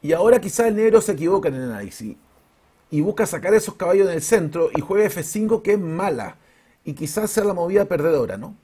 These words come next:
Después de caballo D cuatro, estaba diciendo que tenía que jugar alfil D siete. Alfil F tres, E cinco, caballo B tres, F cinco.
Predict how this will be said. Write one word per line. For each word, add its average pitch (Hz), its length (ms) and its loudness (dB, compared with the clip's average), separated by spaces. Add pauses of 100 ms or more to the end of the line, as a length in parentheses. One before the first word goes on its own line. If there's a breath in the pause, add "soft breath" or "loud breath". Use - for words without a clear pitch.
(140)
Después 151 480 2
de 202 260 6
caballo 180 540 0
D 143 160 -2
cuatro, 170 600 -8 (680)
estaba 185 380 -2
diciendo 202 460 0
que 147 60 0
tenía 165 160 -6
que 151 120 -6
jugar 185 160 -2
alfil 156 320 -2
D 143 80 -2
siete. 180 380 -6 (760)
Alfil 139 380 -6
F 151 220 0
tres, 202 400 -4 (140)
E 226 220 2
cinco, 208 600 -6 (840 soft breath)
caballo 160 580 0
B 160 140 4
tres, - 560 -2 (280)
F 240 300 2
cinco. 185 640 -4